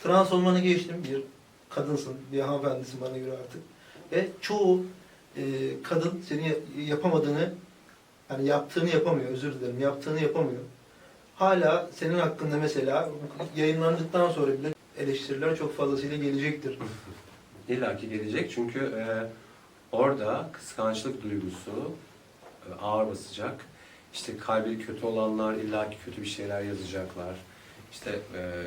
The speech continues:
Speaker 2: yapacaklar. Bunlar beni çok, e, enteresan etmiyor. Yani ilgilenmiyorum bunlarla. Bunlar benim, e, konum değiller. Çünkü ben birisinin başarısını sadece alkışlarım. Ben kişilik olarak buna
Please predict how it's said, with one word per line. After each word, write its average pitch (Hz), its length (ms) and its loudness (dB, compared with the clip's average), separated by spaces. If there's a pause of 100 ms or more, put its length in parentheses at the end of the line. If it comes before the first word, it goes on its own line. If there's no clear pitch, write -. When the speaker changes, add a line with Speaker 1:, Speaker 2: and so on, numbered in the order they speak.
(240)
Speaker 2:
yapacaklar. 104 720 -4
Bunlar 143 240 2
beni 143 160 0
çok, - 260 -6
e, 113 420 -4
enteresan 113 500 -8
etmiyor. 98 400 -8
Yani 104 160 -6
ilgilenmiyorum 107 640 0
bunlarla. 98 300 -6
Bunlar 117 200 0
benim, 113 120 -4
e, 101 460 -12
konum 110 300 -4
değiller. 113 340 -4
Çünkü 120 240 -6
ben 120 140 4 (580)
birisinin 120 440 0
başarısını 113 480 -2
sadece 104 320 -2
alkışlarım. 90 560 -8 (1080)
Ben 110 260 0 (500)
kişilik 120 360 -2
olarak 113 300 0
buna 113 140 -2